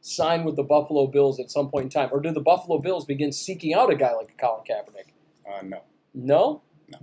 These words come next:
Speaker 1: Why?
Speaker 2: I just, it's just no team wants Colin Kaepernick. It just seems
Speaker 1: I
Speaker 2: like
Speaker 1: mean, I don't want Colin Kaepernick.
Speaker 2: So
Speaker 1: I, I don't want Colin Kaepernick just, I mean, in, anywhere near me. But, I mean, that's neither here nor there.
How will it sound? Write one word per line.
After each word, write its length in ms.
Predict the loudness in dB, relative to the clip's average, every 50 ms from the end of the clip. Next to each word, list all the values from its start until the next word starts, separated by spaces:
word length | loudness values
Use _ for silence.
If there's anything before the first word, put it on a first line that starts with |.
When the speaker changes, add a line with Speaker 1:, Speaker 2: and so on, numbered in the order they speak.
| -2
Speaker 1:
Why? 300 | 2 4 4 4 4 0 -8 _ _ _ _ _ _ _ _ _ _ _
Speaker 2:
I 40 | -18
just, 260 | -14 -14 -14 -14 -16 -18 -20 -20 _ _ _ _ _ _ _ _ _ _ _ _ -16 -10 -10
it's 180 | -10 -10 -8
just 220 | -10 -12 -12 -10 -10 -10 -10 -12 -6 -2
no 160 | -2 0 0
team 360 | -2 -2 -2 -2 -2 -2 -4
wants 240 | -6 -8 -10 -10 -12
Colin 280 | -12 -12 -10 -10 -12 -12
Kaepernick. 540 | -8 -8 -8 -8 -8 -12 -16 -18 -18 -16 -16
It 140 | -18 -18
just 180 | -16 -16 -16 -16
seems 220 | -16 -16 -16 -4 -2
Speaker 1:
I 40 | 0
Speaker 2:
like 60 | 0 2
Speaker 1:
mean, 80 | 4
I 100 | 4 6
don't 140 | 6 4 4
want 200 | 2 0 -2 0
Colin 280 | 0 0 0 0 -2 -4
Kaepernick. 400 | -4 -4 -4 -6 -10 -20 -20 _
Speaker 2:
So 320 | -20 -18 -16 -16 -16 -18 -20 _ _ _ _ _ _ _ _ _ _ _ _ _ _ _ -20 -18 -8 -2 0
Speaker 1:
I, 140 | 2 4 4
I 80 | 6 6
don't 100 | 6 6
want 180 | 6 4 4 4
Colin 260 | 4 4 4 4 4
Kaepernick 480 | 6 4 4 4 2 -2 -4 -4 -4
just, 240 | -6 -6 -6 -6 -8 _ _ -4 -4
I 60 | -2
mean, 320 | -2 -2 -2 -4 -6 -10 _ -12
in, 140 | -10 -10 -10 -10 _ _ _ -2
anywhere 400 | 0 0 2 2 2 4 4 2
near 240 | 2 0 0 -2 -2
me. 140 | -4 -8 -6 _
But, 240 | -2 -2 0 0 -2
I 80 | -4 -4
mean, 180 | -4 -6 -6 -4
that's 240 | -6 -6 -6 -4
neither 240 | -4 -4 -4 -4 -4 -4
here 140 | -4 -2
nor 180 | -2 -2 -4 -2
there. 300 | 0 0 2 0 0 -4